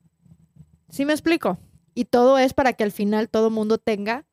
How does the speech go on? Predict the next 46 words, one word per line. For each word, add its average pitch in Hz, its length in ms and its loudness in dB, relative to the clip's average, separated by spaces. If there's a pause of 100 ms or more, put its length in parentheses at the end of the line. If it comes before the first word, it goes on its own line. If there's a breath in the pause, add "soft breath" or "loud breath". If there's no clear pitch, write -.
(100)
dinero. 185 460 -6
Es 214 140 -4
una 247 180 -4
desviación 214 560 -2
de 233 80 -2
fondos, 214 300 -4
esos 240 100 -4
cuatrocientos 220 500 -4
millones 214 300 -4
de 214 60 -2
dólares 208 340 -4
que 202 80 -8
nadie 202 240 -4
supo. - 180 -8 (480 soft breath)
Todo 285 140 6
el 285 40 0
mundo 294 220 0
sabe 262 400 0
qué 262 100 0
es 247 60 -2
lo 247 100 -4
que 226 140 -4
va 214 80 -4
a - 20 -4
ganar 202 300 -4
al 185 100 -8
final, 185 320 -14 (1080)
si 214 120 -4
participan. 190 760 -8 (1300)
Entonces, 226 880 -2 (840)
eh, - 340 -2
¿qué 247 140 2
va 269 80 4
a - 80 -4
pasar 254 320 0
realmente? 262 500 -2
Porque 240 400 -8
como 196 340 -4
pueblo 226 340 -2
nos 262 120 -10
estamos 220 380 -6
dando 226 220 -6
cuenta 226 300 -6
más 208 240 -8
y 226 40 -10
más 214 380 -6